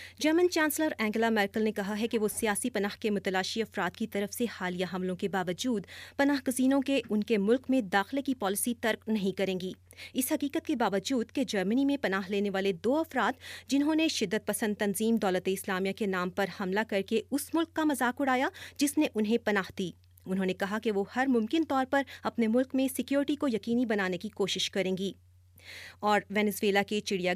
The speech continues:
گھروں میں موجود قریباً پچاس جانور گزشتہ چھ ماہ کے عرصے میں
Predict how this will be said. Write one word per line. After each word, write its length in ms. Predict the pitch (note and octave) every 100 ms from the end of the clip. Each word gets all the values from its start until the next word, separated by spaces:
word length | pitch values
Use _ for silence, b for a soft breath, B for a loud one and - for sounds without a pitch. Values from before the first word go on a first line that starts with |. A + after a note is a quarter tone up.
| F3+
گھروں 160 | G#3
میں 120 | A3+ A3+
موجود 420 | F#3+ F3 G#3 A3
قریباً 360 | F#3 F3 G#3
پچاس 480 | A3+ G#3 - F#3+ A#3
جانور 380 | - G3 F3+ F4 B3
گزشتہ 420 | F#3+ - - G3+ -
چھ 200 | - C#4
ماہ 160 | A#3 -
کے 80 | A3+
عرصے 280 | F#3+ F3+ B3
میں 120 | G#3+